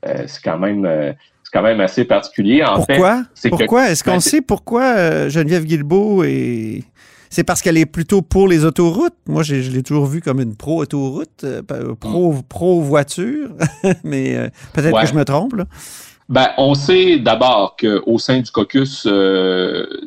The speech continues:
Speaker 1: de, de, des députés caquistes de Québec, là, euh, bon, il y en a qui sont à couteau tiré avec le,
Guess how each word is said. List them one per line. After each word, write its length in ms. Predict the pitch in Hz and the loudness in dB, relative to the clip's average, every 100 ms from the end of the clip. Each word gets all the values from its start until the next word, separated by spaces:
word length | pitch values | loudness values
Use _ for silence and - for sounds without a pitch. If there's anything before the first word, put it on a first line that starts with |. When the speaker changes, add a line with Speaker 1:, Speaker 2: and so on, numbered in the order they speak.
| - | -4
Speaker 1:
de, 180 | 98 87 | -4 -4
de, 220 | 90 85 | -8 -12
des 160 | - - | -10 -6
députés 420 | 104 - - 110 | -4 -4 -2 0
caquistes 560 | 110 92 127 123 - | 0 0 -2 -2 -2
de 220 | 95 87 87 | -2 0 -2
Québec, 460 | - 98 - - - | 0 0 0 -2 -2
là, 100 | 143 | 0
euh, 580 | 147 120 92 85 85 82 | 2 2 0 0 0 -2
bon, 220 | 90 90 | -2 -4
il 40 | 87 | -6
y 60 | |
en 40 | 90 | -8
a 140 | 101 | -10
qui 100 | 101 | -14
sont 180 | - 95 - | -8 -6 -4
à 220 | 87 82 | -4 -4
couteau 320 | - - 110 | -8 -6 -6
tiré 420 | - 101 95 101 | -4 -2 0 0
avec 300 | 90 87 92 | 0 -4 -2
le, 160 | 95 | -2